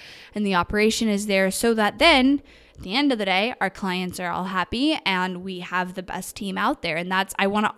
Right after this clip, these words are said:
always be able to confidently say that. And I can always confidently say that and have always been able to, but I have to keep, you know, we're never done working on it. And so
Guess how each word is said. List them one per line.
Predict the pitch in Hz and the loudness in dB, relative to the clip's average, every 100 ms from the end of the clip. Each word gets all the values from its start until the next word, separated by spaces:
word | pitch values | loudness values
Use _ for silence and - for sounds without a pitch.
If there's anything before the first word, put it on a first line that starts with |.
| - | -2
always | 196 208 214 196 | 0 2 0 0
be | |
able | 190 185 | -2 -2
to | 185 | -4
confidently | - 190 190 196 190 196 | -4 -4 -4 -6 -6 -8
say | 190 | -6
that. | 196 214 | -2 0
And | 226 | 0
I | 214 | -2
can | 202 226 247 | 0 0 2
always | 208 190 - | 0 -4 -4
confidently | 196 185 190 165 175 | -4 -4 -4 -6 -8
say | 175 185 | -6 -4
that | 185 - | -4 -6
and | 190 196 | -6 -6
have | 185 202 | 0 -2
always | - 196 196 185 | 0 -2 0 -2
been | 190 208 | -4 -2
able | 277 240 | 0 0
to, | - 175 180 - - - - - _ | -2 -4 -4 -6 -20 -20 -20 -20 _
but | 214 | 0
I | |
have | 214 202 | 0 -2
to | - | -6
keep, | - 175 - | -8 -8 -2
you | |
know, | 190 | 0
we're | 180 | 0
never | 185 202 196 190 | 0 0 -2 -4
done | 185 180 180 185 - - | -4 -4 -4 -8 -14 -10
working | 190 190 185 190 175 - | -4 -4 -4 -6 -6 -6
on | 175 165 | -6 -6
it. | - - - - - | -12 -16 -20 -20 -12
And | - 208 | -6 -2
so | 226 214 214 190 | 2 2 2 0